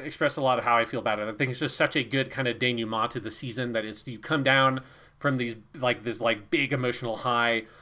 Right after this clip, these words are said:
Um, I think the whole scene with the Hashira and then the Man of the Manor showing up and them debating about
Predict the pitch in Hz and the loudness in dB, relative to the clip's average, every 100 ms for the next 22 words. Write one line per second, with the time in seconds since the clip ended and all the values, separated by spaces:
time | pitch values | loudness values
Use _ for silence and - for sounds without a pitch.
0 | - - 117 117 143 147 165 131 123 131 | -14 -6 -4 0 2 4 2 2 6 6
1 | 123 160 156 143 131 127 - - 135 127 | 6 6 8 6 4 0 -4 0 0 0
2 | 123 110 107 107 113 110 170 127 113 113 | -2 -4 -4 0 0 0 -16 -6 0 2
3 | 104 - 131 120 127 123 120 117 113 - | 2 4 2 4 0 4 6 6 2 -6
4 | _ 127 123 113 113 123 104 101 117 117 | _ -8 -6 -4 0 -2 -2 0 0 0
5 | 110 131 113 110 110 110 110 107 101 107 | -2 -2 -2 0 -2 -2 -6 -8 -6 -4
6 | 104 107 101 110 - | -4 -4 -2 -2 -6